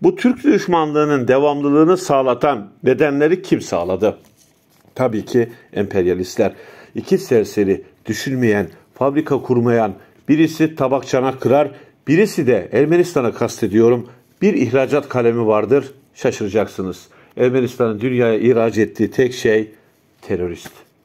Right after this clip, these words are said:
Dünyanın çeşitli bölgelerinde istikrarlı bir şekilde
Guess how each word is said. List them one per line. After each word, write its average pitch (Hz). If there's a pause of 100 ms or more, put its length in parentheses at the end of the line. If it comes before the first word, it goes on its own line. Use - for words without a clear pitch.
(320)
Dünyanın 131
çeşitli 127
bölgelerinde 107 (240)
istikrarlı 139
bir 156
şekilde 107